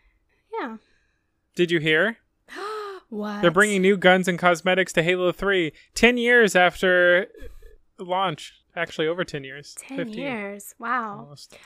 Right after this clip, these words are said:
Speaker 1: I was going to ask you about this because I was watching a stream. I don't know if it was people he knows or not, but, um, they were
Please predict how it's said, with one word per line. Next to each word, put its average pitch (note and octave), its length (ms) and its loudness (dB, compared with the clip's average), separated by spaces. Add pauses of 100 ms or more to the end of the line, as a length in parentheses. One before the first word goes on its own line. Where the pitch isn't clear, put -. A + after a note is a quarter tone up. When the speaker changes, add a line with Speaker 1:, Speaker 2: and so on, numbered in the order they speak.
Speaker 1:
I C4+ 40 2
was D#4+ 280 0
going A#3 200 -6
to A#3 140 -14
ask A#3+ 320 -8
you G3 160 -12
about G#3+ 320 -18
this G#3+ 240 -14
because G#3+ 640 -10 (480)
I C4 200 0
was B3+ 180 -8
watching B3+ 760 -4 (720)
a B3 120 -10
stream. G3+ 800 -10
I B3 60 -10
don't C4+ 160 -14
know C#4+ 140 -12
if C4+ 140 -16
it C4 80 -14
was - 460 -16
people A#3+ 300 -16
he A3 200 -12
knows A3 240 -14
or G#3+ 80 -14
not, G#3 220 -10
but, A3 240 -6 (480)
um, G#3 440 -4 (220)
they B3 100 -10
were D4+ 380 -6